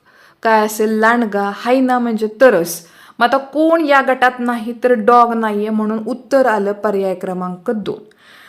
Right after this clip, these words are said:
चला, आता चोवीसाव्या प्रश्नामध्ये, शेवटच्या प्रश्नामध्ये येतोय. Complete the word register म्हणजे तुम्हाला यादी पूर्ण करायची. हा प्रश्न दोन हजार एकोणीस मध्ये पडलेला आहे. काय प्रश्न आहे तो आपण रीड करूयात.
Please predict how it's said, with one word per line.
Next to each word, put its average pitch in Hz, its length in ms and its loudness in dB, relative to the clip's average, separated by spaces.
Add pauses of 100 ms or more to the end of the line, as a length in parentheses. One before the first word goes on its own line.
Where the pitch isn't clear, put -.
(140)
चला, - 200 -2
आता - 180 -4
चोवीसाव्या 226 640 0
प्रश्नामध्ये, 220 760 -4 (100)
शेवटच्या 202 560 -2
प्रश्नामध्ये 214 600 -4
येतोय. 214 300 -4 (400)
Complete 254 580 0
the 202 180 -2
word 233 200 4
register 208 560 -2 (260)
म्हणजे 208 220 -2
तुम्हाला 208 360 -2
यादी 196 360 -2
पूर्ण 247 360 -2
करायची. 220 560 -4
हा 226 160 -4
प्रश्न 208 380 -4
दोन 208 240 0
हजार 202 180 -2 (100)
एकोणीस 233 560 -4
मध्ये 240 200 -2
पडलेला 190 500 -4
आहे. 170 280 -10 (360)
काय 254 180 4
प्रश्न 254 320 -4
आहे 226 120 -6
तो 226 60 -2
आपण 220 240 -2
रीड 202 280 2
करूयात. - 320 -8